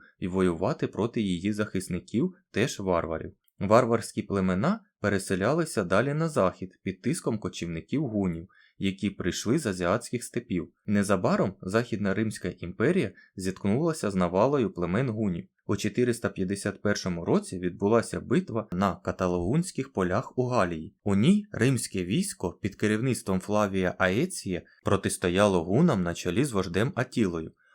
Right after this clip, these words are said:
У цій битві не було переможця, але римлянам вдалося зупинити просування гунів. Проте це не допомогло врятувати імперію. У чотириста десятому році Рим був пограбований варварським племенем готів,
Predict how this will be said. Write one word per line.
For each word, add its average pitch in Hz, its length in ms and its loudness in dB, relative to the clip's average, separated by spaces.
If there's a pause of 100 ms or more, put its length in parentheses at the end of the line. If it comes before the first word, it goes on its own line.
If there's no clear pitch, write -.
(120)
У 104 100 -2
цій 98 240 2
битві 98 420 0
не 90 140 0
було 95 280 2
переможця, 160 680 0 (260)
але 92 300 4
римлянам 170 460 4
вдалося 156 480 2
зупинити 98 580 0
просування 95 640 0
гунів. 87 360 -2 (260)
Проте 156 420 4 (100)
це - 160 2
не 151 140 4
допомогло 151 640 4
врятувати 95 680 0
імперію. 95 540 -2 (320)
У 104 60 0
чотириста 117 560 -2
десятому 95 580 -2
році 120 420 0
Рим 143 300 4
був 107 180 0
пограбований 104 720 2
варварським 98 680 -2
племенем 151 560 0
готів, 101 480 0